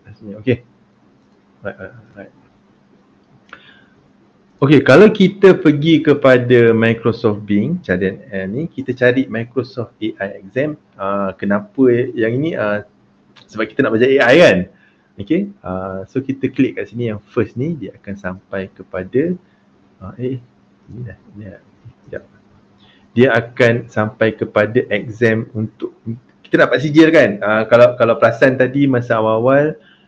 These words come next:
ah, nanti saya, saya skip balik, skip balik, skip balik. Sekejap, eh.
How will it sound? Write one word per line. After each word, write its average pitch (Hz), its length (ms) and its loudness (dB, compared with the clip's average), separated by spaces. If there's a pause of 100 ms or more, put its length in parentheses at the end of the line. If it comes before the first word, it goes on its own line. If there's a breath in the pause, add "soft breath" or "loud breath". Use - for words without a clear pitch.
(200)
ah, 87 120 -16
nanti 90 200 -12
saya, 90 220 -10
saya 98 240 -8 (480)
skip - 180 -14
balik, 127 360 -6
skip - 180 -16
balik, 120 320 -14
skip - 220 -20
balik. - 340 -8 (2500)
Sekejap, - 220 -20
eh. 131 400 -4